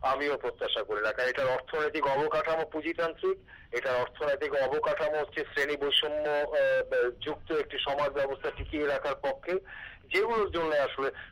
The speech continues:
শুধু আমার বাবা নয়, আসলে ওই সময় শহীদ বুদ্ধিজীবী বা শিক্ষিত যারা ছিলেন, even একটি গ্রামের কৃষক বা শ্রমিক ছাত্রের কথা বলে, বেশিরভাগ মানুষের স্বপ্নের মধ্যে ছিল একটি শ্রেণী বৈষম্যহীন সমাজ। অন্তত সেই দিকে এগিয়ে যাওয়ার ধারণা।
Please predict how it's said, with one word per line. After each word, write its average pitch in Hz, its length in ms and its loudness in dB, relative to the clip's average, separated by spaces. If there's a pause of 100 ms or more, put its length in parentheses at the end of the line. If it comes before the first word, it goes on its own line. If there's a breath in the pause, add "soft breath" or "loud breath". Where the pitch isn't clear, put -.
শুধু 254 160 0
আমার 214 240 4
বাবা 175 260 2
নয়, 117 220 2
আসলে 117 260 -2
ওই 139 200 2
সময় 170 260 0
শহীদ 151 280 -2
বুদ্ধিজীবী 170 680 -2
বা 147 180 0
শিক্ষিত 147 400 -4
যারা 147 360 0
ছিলেন, 160 240 -2 (460 loud breath)
even 220 260 -2
একটি 214 260 -2
গ্রামের 165 340 0
কৃষক 165 420 -2
বা 156 80 -2
শ্রমিক 151 400 -4
ছাত্রের 147 320 -4
কথা 139 260 0
বলে, 147 220 0
বেশিরভাগ 175 520 0
মানুষের 147 340 -2
স্বপ্নের 143 380 -6
মধ্যে 131 320 -4
ছিল 123 120 -8
একটি 120 240 -6
শ্রেণী 117 220 -8
বৈষম্যহীন 107 640 -8
সমাজ। 95 260 -10 (480 soft breath)
অন্তত 190 480 0
সেই 151 140 0
দিকে 156 420 -2
এগিয়ে 156 380 2
যাওয়ার 123 280 0
ধারণা। 101 380 -6